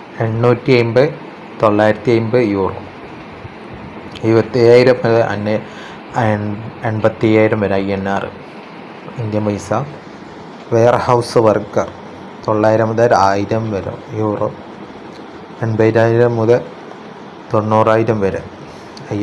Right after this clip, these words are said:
എൻ ആർ. പാക്കിംഗ് സഹായി, വെയർഹൗസ്, ഡെലിവറി സഹായി തൊള്ളായിരത്തി അമ്പത്, ആയിരത്തി അമ്പത് യൂറോ, എൺപത്തയ്യായിരം മുതൽ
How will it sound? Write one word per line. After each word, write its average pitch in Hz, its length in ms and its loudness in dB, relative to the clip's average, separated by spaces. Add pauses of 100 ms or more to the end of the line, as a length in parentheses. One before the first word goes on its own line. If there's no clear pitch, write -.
എൻ 98 120 -4
ആർ. 98 160 0 (1400)
പാക്കിംഗ് 107 460 -6
സഹായി, 107 360 0
വെയർഹൗസ്, 101 880 0 (1700)
ഡെലിവറി 117 440 6 (120)
സഹായി 101 400 2 (4000)
തൊള്ളായിരത്തി 113 440 4
അമ്പത്, 123 320 4 (260)
ആയിരത്തി 107 440 0
അമ്പത് 117 300 4
യൂറോ, 98 240 -4 (580)
എൺപത്തയ്യായിരം 120 720 4
മുതൽ 117 380 4